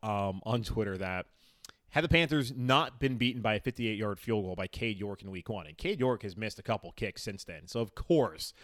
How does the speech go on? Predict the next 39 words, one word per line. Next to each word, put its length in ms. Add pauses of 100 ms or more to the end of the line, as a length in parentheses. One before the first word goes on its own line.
(200)
of 220
course 460
he 100
makes 260
the 60
one 260
kick 260
to 60
win 140
the 60
game 340 (280)
against 400
us 180
that 120
he 80
should 240
miss. 480 (260)
And 200
then, 240 (120)
of 120
course, 240
if 40
they 80
don't 160
blow 160
the 60
Falcons 400
game, 260
this 140
team 200
is 120
sitting 240
at 100
five 300
and 120
five 360
through 140
ten 300
games 460